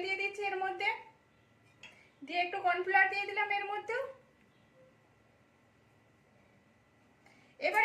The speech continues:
এই পাটটাকে আমি এর মধ্যে গুটিয়ে নিচ্ছি, গুটিয়ে নিয়ে এটাকেও একটু আমি তেল ব্রাশ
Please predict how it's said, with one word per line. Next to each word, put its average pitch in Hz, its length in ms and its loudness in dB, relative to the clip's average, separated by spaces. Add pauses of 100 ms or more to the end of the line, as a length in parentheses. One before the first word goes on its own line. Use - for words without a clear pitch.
এই 370 120 2
পাটটাকে 403 420 4
আমি 415 180 -2
এর 320 140 2
মধ্যে 359 260 2 (440)
গুটিয়ে 381 400 0
নিচ্ছি, 262 400 -8 (2250)
গুটিয়ে 370 400 0
নিয়ে 453 140 0 (200)
এটাকেও 381 320 4
একটু 392 180 -4
আমি 403 180 -4
তেল 349 200 2
ব্রাশ 349 200 2